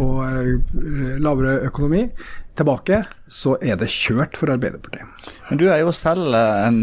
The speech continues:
Speaker 2: typisk eksponent av globalvelgerne, i hvert fall i kjennetegn. Du har høyere utdanning, du bor i Oslo, eh, og har vel ikke svingt slegga på arbeidsplassen nylig. Så, eh, hvordan skal man reise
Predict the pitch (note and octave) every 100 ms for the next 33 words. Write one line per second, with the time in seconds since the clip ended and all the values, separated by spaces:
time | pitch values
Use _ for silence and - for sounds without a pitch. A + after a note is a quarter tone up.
0 | A2+ C3 B2+ - B2 G#2+ A#2 B2+ B2+ -
1 | G#2+ F#2 G2+ A2+ A2 A#2 C3+ A#2+ G#2+ G#2
2 | G2+ G2 A2+ B2 A#2 G2+ G#2+ A2+ A#2+ A2+
3 | F#2+ A2 A#2+ A2 G2+ G#2 A2+ A2 G#2+ A#2+
4 | G#2 F#2 F#2 G#2 G#2 A2 G#2 F#2+ F#2+ E2
5 | G2+ - A2 A2 G2 F#2+ G#2 F#2+ G#2 G2+
6 | G2+ - - - - - - A#2 A#2+ B2+
7 | B2 - A#2 A2+ - - - G#2+ G#2+ G#2
8 | A#2 A2 G#2 G2 A2 - A#2+ - A#2+ A2+
9 | A2+ B2 A#2 F#2+ F#2+ A#2+ A#2 A2+ G#2+ -
10 | F#2 A2 A2 G2+ - - G#2 B2+ D#3+ D#3
11 | D3 C#3+ B2 B2 B2+ - - - C3